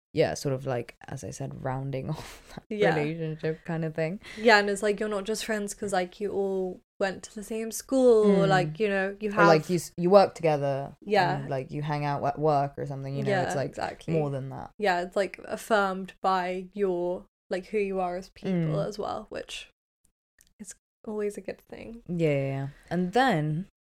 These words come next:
Speaker 1: we asked, you know, taking a cheeky little turn, What's worse, a friend breakup or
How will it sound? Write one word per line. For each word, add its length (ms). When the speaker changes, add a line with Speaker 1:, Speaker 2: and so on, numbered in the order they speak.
Speaker 1:
we 180
asked, 800
you 120
know, 200
taking 420
a 40
cheeky 360
little 260
turn, 520
What's 240
worse, 600
a 40
friend 760
breakup 580
or 500